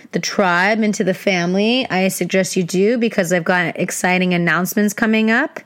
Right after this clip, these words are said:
I'm working on an e-course right now, and, uh, I'm really excited about it. And again, this is me, like, stopping playing small and to know that, like, I'm ready and worthy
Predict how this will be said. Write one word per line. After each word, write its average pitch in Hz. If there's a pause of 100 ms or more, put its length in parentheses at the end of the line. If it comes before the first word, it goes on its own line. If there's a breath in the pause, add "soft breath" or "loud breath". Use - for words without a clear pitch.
(440 loud breath)
I'm 180
working 190
on 180
an 180
e-course 180
right 180
now, 180
and, 175
uh, 170 (800 loud breath)
I'm 190
really 185
excited 175
about 170
it. 170
And 170
again, 175
this 165
is 170
me, 180
like, 165
stopping 175
playing 175
small 190
and 180
to 180
know 165
that, 160
like, 156
I'm 156
ready 175
and 165
worthy 185